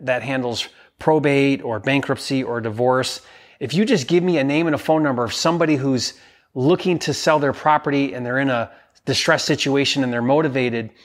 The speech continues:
and I can talk to them and I can get a deal under contract, then I'll pay you a finder fee." And typically it's five hundred dollars or a thousand dollars for doing that. And the reason why it's only five hundred or a thousand, which is still great because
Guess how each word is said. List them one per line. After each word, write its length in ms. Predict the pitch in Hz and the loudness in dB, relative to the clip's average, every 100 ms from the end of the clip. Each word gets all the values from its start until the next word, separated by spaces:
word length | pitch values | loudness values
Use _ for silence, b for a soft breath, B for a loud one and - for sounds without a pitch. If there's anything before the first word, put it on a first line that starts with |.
| b b b | b b b
and 140 | 127 | 0
I 80 | 180 | 0
can 160 | 185 165 | 0 0
talk 280 | 175 165 - | 0 0 0
to 60 | |
them 220 | 147 151 | 0 0
and 100 | 135 | 0
I 80 | 135 | -2
can 160 | - 147 | -2 0
get 140 | 147 | 0
a 80 | 123 | -2
deal 320 | 110 143 160 | -2 0 0
under 180 | 147 120 | 0 -2
contract, 800 | - 170 196 - 131 110 - - B B B - | -2 0 0 2 2 2 -4 -16 B B B -4
then 160 | 143 | -2
I'll 160 | 139 135 | 0 -2
pay 280 | - - 156 | -2 -2 0
you 340 | 151 143 139 | 2 2 0
a 80 | 135 | -2
finder 460 | 120 135 120 113 107 | -2 -2 -2 -2 -6
fee." 380 | - 113 95 - B B B - | -8 -10 -12 -18 B B B -10
And 120 | 127 | -4
typically 420 | 165 147 156 160 | -2 0 0 0
it's 100 | 151 | 0
five 240 | - 139 139 | 0 2 2
hundred 180 | 147 | 0
dollars 420 | 135 127 127 127 117 | 2 2 2 0 -4
or 140 | 120 | -6
a 40 | 107 | -2
thousand 420 | 123 120 110 110 | 0 0 -2 0
dollars 460 | 113 110 107 - - | 0 0 -4 -10 -12
for 180 | - 127 | -10 -8
doing 360 | 107 120 113 104 | -4 -4 -6 -10
that. 340 | 92 - - - b b b b | -16 -20 -20 -20 b b b b
And 120 | 135 | -4
the 60 | 131 | 0
reason 320 | 175 240 233 | 2 2 2
why 160 | 196 | 2
it's 100 | 160 | 0
only 220 | - 160 151 | 0 2 2
five 300 | 156 151 131 | 2 2 2
hundred 320 | 151 151 135 | 0 0 0
or 100 | 117 | 0
a 40 | |
thousand, 640 | - 160 185 131 113 110 117 | 0 0 0 -2 -4 -6 -10
which 180 | 147 139 | -6 -6
is 60 | |
still 220 | - 240 170 | 0 0 0
great 340 | 117 175 156 | 0 2 0
because 360 | 127 - 131 | -4 -4 -4